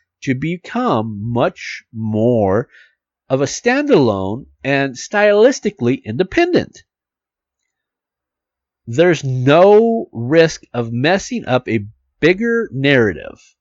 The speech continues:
and the cast and the crew are free to tinker with the elements as they wish,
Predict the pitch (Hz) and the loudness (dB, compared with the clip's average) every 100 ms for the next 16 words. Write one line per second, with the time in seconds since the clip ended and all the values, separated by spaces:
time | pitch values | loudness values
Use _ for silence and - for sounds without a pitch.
0 | _ _ _ _ _ _ _ _ _ _ | _ _ _ _ _ _ _ _ _ _
1 | 127 139 139 123 123 - - 233 285 269 | 0 2 0 -2 -6 -4 0 2 2 -4
2 | - _ 151 156 151 - - 240 240 135 | -10 _ -2 -2 -4 -10 -6 0 4 4
3 | 131 117 120 123 - 196 226 233 240 - | 2 0 -2 -2 -8 -4 -2 -2 -4 -6
4 | 175 - 233 214 175 165 147 139 139 - | -12 -6 -6 -2 0 2 0 0 -6 -4
5 | 208 269 269 127 143 - 117 120 147 190 | -2 0 0 0 -2 -4 -4 0 2 2
6 | 285 277 - - - | 0 -2 -4 -12 -16